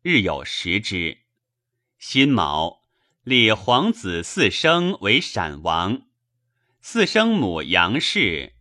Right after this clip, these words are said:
世达之曾孙也。王后无子，母养之。冬十月庚子，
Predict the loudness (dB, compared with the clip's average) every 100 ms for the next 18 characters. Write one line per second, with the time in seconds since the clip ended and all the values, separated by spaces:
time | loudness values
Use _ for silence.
0 | _ -12 -4 0 0 0 -2 -2 0 -2
1 | -4 -4 -4 0 2 2 0 0 0 0
2 | -2 -6 -10 _ _ _ _ _ _ _
3 | _ _ 0 4 4 2 2 2 2 0
4 | 0 0 -2 -10 -8 -6 -6 -10 _ _
5 | _ _ -6 -2 2 2 2 0 0 -6
6 | -8 -4 -2 -4 _ _ _ _ _ _
7 | _ _ _ _ _ _ _ _ _ _
8 | -4 0 2 0 -4 -2 -2 2 0 2
9 | 2 2 0 -4 -6 -6 -8